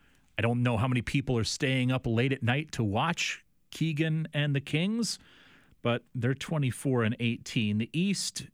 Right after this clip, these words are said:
is the interesting division in my mind. You've got Boston at thirty-three and twelve, followed by the Bucks at twenty-nine and sixteen. Philadelphia coming off a win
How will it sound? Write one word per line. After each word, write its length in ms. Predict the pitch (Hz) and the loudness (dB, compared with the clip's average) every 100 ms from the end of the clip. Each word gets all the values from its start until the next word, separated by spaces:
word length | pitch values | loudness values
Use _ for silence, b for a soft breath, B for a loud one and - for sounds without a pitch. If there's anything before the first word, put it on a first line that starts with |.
| - | -2
is 580 | 143 139 139 131 - - _ - | 0 2 0 0 -4 -8 _ -4
the 160 | 131 131 | -4 -2
interesting 560 | 139 139 143 131 135 117 | -2 0 0 -2 0 0
division 560 | 113 113 131 117 117 113 B B B B | 0 0 0 2 0 -2 B B B B
in 220 | 123 117 113 | -2 0 2
my 200 | 127 139 | 0 2
mind. 320 | 131 131 123 | 2 2 2
You've 140 | 104 | 0
got 180 | 107 95 | 0 -2
Boston 460 | 131 127 123 - 110 | 0 0 0 0 0
at 140 | - - | -2 -2
thirty-three 680 | 123 123 110 120 120 120 117 | 0 0 -2 -2 0 0 0
and 300 | 101 92 - | 0 0 -2
twelve, 420 | - 127 120 110 | -2 0 0 0
followed 400 | - 110 107 101 | -2 0 0 0
by 140 | 98 | -2
the 80 | 85 | -2
Bucks 480 | 85 131 113 - - B B B B - | -2 -4 -4 -6 -10 B B B B -6
at 160 | 95 | -6
twenty-nine 520 | - 123 117 110 110 | -2 0 2 2 2
and 140 | 101 92 | 2 0
sixteen. 640 | - 110 - - 123 113 | 0 -4 -4 -2 0 0
Philadelphia 920 | 107 - 139 120 107 131 139 139 123 120 B B B B B | -2 -2 0 2 2 0 0 0 0 -2 B B B B B
coming 220 | - 117 117 | -4 0 2
off 340 | 113 107 - | 2 0 -2
a 360 | 107 107 104 101 | 0 2 2 2
win 340 | 98 120 117 | 2 2 2